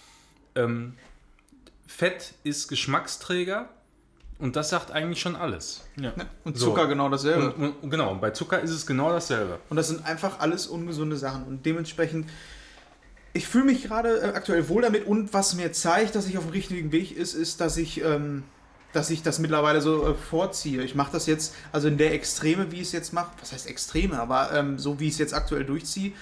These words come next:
Speaker 3: mach ich das gerade zwei Wochen. Das ist noch nicht so lang, aber ich merke einfach, dass ich gar keinen Bock hab auf die anderen Sachen. Heute waren wir zum Beispiel beim Grillen, als ich diese Grillfacken, äh, vor ein paar Wochen oder so, hätte ich da einfach gegessen, einfach weil ich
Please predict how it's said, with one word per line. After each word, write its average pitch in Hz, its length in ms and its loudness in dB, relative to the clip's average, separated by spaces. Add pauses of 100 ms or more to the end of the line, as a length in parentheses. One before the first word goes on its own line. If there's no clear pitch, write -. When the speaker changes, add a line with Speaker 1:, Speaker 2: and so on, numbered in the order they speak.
(200)
Speaker 3:
mach 151 100 2
ich 147 60 0
das 156 180 -2
gerade 139 300 2
zwei 135 360 0
Wochen. 226 360 -2 (120)
Das 147 120 -2
ist - 60 -4
noch 165 80 2
nicht 143 120 0
so 156 140 2
lang, 202 220 0
aber 151 220 4
ich 147 140 2
merke 165 240 0
einfach, 165 200 -4
dass 131 140 -2
ich 135 60 -8
gar 143 120 0
keinen 139 180 -4
Bock 151 180 -4
hab 156 120 -12
auf - 100 -8
die 139 100 -6
anderen 135 180 -6
Sachen. 151 260 -8 (360)
Heute 208 240 4
waren 190 140 0
wir 185 80 -4
zum - 100 0
Beispiel 185 200 -2
beim 170 140 -4
Grillen, 196 180 2
als 160 120 -2
ich 160 60 -4
diese 160 160 0
Grillfacken, 185 460 0
äh, 104 60 -10 (160)
vor 175 140 0
ein 160 100 -4
paar 175 200 0
Wochen 185 180 -2
oder 185 140 4
so, 170 100 0
hätte 165 160 -2
ich - 60 -2
da 151 160 2
einfach 165 240 0
gegessen, 160 400 2
einfach 143 260 2
weil 147 80 4
ich 151 140 0